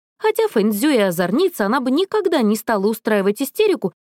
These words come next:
и взяла бы на себя ответственность за свой поступок. Несмотря на то, что она без памяти влюбилась в верховного владыку Дун Хуа, и эта безответная любовь ранила её сердце,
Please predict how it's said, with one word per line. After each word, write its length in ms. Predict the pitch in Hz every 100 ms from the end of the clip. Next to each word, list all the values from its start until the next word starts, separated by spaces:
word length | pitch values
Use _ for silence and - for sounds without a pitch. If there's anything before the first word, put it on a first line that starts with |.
| _
и 100 | 320
взяла 280 | 269 320 320
бы 120 | 220
на 80 | 214
себя 300 | 214 240 269
ответственность 680 | 262 349 381 - 196 190 -
за 180 | 208 262
свой 220 | - 277
поступок. 580 | 294 320 - 247 175 - _ _ _
Несмотря 460 | 208 202 214 208 370
на 140 | 240
то, 200 | 170 180
что 160 | 190 -
она 160 | 262 359
без 180 | 214
памяти 380 | - 311 294 -
влюбилась 500 | 185 220 226 320 233
в 40 | 190
верховного 560 | 254 311 226 196 190
владыку 500 | 185 240 262 269 -
Дун 240 | 175 277 240
Хуа, 360 | - 233 311 - _ _
и 80 | 311
эта 180 | 247
безответная 640 | 220 226 285 285 262 220 233
любовь 340 | 254 262 -
ранила 340 | 202 262 202 180
её 180 | 180
сердце, 440 | 190 - 403 -